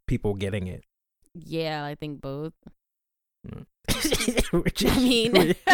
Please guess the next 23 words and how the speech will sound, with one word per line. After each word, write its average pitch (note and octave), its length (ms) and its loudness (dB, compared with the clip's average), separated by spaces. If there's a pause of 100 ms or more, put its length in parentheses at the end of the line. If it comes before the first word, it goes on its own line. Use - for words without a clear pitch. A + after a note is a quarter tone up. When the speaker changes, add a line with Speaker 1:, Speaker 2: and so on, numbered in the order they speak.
(120)
Speaker 1:
we F4+ 160 8
just D#3 260 6
doomed. G3 580 6
Speaker 2:
<laughs> - 40 -20
I G#3 120 -6
think A3 220 -6
both. F#3 460 0 (320)
But B3 120 2
Speaker 1:
I C#4 40 6
Speaker 2:
I - 60 6
Speaker 1:
think D#4 60 0
Speaker 2:
mean, D#4 280 -2 (100)
it's C4+ 240 -2
like C4+ 260 2
the A3+ 120 0
spike, B3+ 520 0
you F#3 120 -6
know, G3 240 -2
like, F#3 220 -2
it F#3 200 -4
es-, G#3 400 -4
it, D3+ 300 -10
it E3+ 160 -12